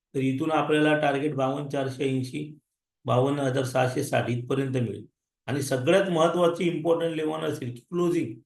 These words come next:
बावन्न सहाशे साठच्या वर आपल्याला क्लोजिंग महत्वाची आहे. जर बावन्न सहाशे साठच्या वर क्लोजिंग दिली बँक निफ्टीने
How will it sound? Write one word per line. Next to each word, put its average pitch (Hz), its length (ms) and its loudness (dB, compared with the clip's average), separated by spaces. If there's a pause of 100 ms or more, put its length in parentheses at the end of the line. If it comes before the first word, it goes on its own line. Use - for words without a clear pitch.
(1040)
बावन्न 170 440 -2
सहाशे 208 440 -8
साठच्या 165 420 -2
वर 170 160 2
आपल्याला 165 360 0
क्लोजिंग 160 480 -4
महत्वाची 143 500 -4
आहे. 123 280 -2 (680)
जर 151 160 0
बावन्न 147 420 0
सहाशे 139 420 -2
साठच्या 139 380 -6
वर 139 220 0
क्लोजिंग 131 420 -2
दिली 143 200 -2
बँक 123 240 0
निफ्टीने 123 400 -6